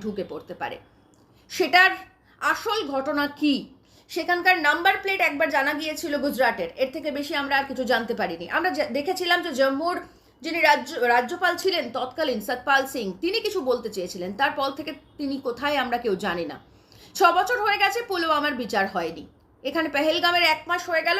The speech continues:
এখনো পর্যন্ত আপনি জঙ্গি ঘাঁটি ধ্বংস করেছেন, সব ঠিক আছে, জঙ্গি নিকেশ করেছেন, সেটাও ভালো করেছেন, কিন্তু আসল যে চারজন জঙ্গি যারা আমার ভারতবর্ষের মানুষকে মেরেছে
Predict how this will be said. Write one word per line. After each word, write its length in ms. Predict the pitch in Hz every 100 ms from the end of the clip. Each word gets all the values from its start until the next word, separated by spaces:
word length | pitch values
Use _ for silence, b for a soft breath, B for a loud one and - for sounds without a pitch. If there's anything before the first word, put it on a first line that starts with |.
| 359
এখনো 220 | - 302 311
পর্যন্ত 360 | 294 277 294 339 359 B B B 269
আপনি 180 | 277 311 226
জঙ্গি 340 | 269 294 294 294 254
ঘাঁটি 200 | 247 349 349
ধ্বংস 220 | 320 370 370
করেছেন, 300 | 339 349 381 403 - -
সব 120 | 214 -
ঠিক 140 | 320 320
আছে, 220 | 339 349 370 - B B
জঙ্গি 300 | 262 269 311
নিকেশ 320 | 294 277 415 -
করেছেন, 280 | 370 359 381 370
সেটাও 360 | 262 - 370 440
ভালো 160 | 415 370 240
করেছেন, 340 | 202 202 156 180
কিন্তু 180 | 320 311 269 254
আসল 280 | 254 381 403
যে 80 | 370 349
চারজন 340 | 277 - 311 294
জঙ্গি 380 | 269 277 311 427 - B B 339 233
যারা 260 | 294 294 392 392 330
আমার 200 | 349 403
ভারতবর্ষের 640 | 370 349 294 339 339 349 302
মানুষকে 320 | 294 311 320
মেরেছে 380 | 254 269 359